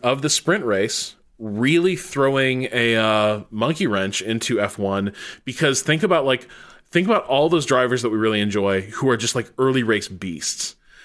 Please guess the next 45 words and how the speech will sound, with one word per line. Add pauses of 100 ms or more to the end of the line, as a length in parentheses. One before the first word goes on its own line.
(180)
um,
who,
like,
roll
off
the
grid
and
just
kick
ass
for,
like,
five
or
six
laps,
but
they're
not
in
a
good
car, (400)
and
they
just
sort
of
slide
down
the
order. (880)
With
a
sprint
race, (120)
suddenly
those
guys
be
starting
the
Grand
Prix